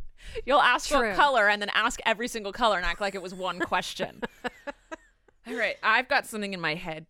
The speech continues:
Speaker 1: Go. I'm
Speaker 2: Um,
Speaker 1: gonna count for real.
Speaker 2: a brain.
Speaker 1: No.
Speaker 2: Okay.
Speaker 1: That was what you <laughs> used an entire question.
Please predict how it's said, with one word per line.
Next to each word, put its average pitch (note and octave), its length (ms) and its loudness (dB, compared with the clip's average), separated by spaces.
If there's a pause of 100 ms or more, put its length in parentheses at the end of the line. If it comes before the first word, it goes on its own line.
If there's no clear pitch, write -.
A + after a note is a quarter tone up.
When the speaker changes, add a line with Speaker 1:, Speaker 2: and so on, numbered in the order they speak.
(120)
Speaker 1:
Go. B2 300 -2 (540)
I'm A3+ 100 2
Speaker 2:
Um, A#3 40 0
Speaker 1:
gonna B3 140 2
count A3 400 0
for G3+ 120 -6
real. E3 320 -8 (120)
Speaker 2:
a A#3+ 60 2
brain. G3 440 2 (840)
Speaker 1:
No. A3+ 560 -4
Speaker 2:
Okay. - 400 -8
Speaker 1:
That C4 140 2
was - 160 -4
what C4+ 260 6 (120)
you C4 180 4 (140)
<laughs> - 100 -12
used G4+ 340 0
an - 120 4
entire E4 800 4
question. - 760 2